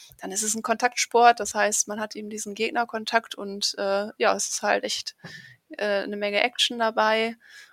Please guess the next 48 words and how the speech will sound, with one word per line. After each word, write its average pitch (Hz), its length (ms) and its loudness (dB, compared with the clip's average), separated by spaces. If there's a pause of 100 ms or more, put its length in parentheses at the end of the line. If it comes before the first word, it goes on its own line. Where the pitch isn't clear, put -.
(100)
Und 240 180 -4
es 240 80 0
ist 240 140 -2
aber 240 160 6
gleichzeitig 220 400 4
auch 220 100 2
ein 220 100 -8
Teamsport. 196 760 -2
Also 190 180 -4
man 202 160 -6
hat 208 120 -4
da 214 60 -4
einfach 208 220 -4
eine 202 140 -8
unheimliche, 214 680 -2
äh, 202 180 -4
Gemeinschaft 208 680 -4
so 240 160 2
im 226 100 -6
Verein 226 520 2
und 202 120 -10
in 208 80 -4
der 196 140 0
ganzen, 190 560 -6 (480)
eigentlich 175 260 -4
auch - 80 -2
in 190 60 -8
der 185 100 -8
ganzen 185 220 -8
Kanu-Polo-Szene, 226 960 0
weil 190 100 -2
so 190 100 -4
groß, 202 360 4
ähm, 190 380 -2
ist - 180 -4
es 220 100 0
jetzt - 300 0
ja 214 220 2
leider 214 300 4
noch 208 160 -6
nicht. 247 300 -2 (500)
Das - 120 -6
heißt, 190 160 0
man 180 80 -6
kennt 269 240 0
halt 269 160 4
auch - 100 0
einfach 226 540 0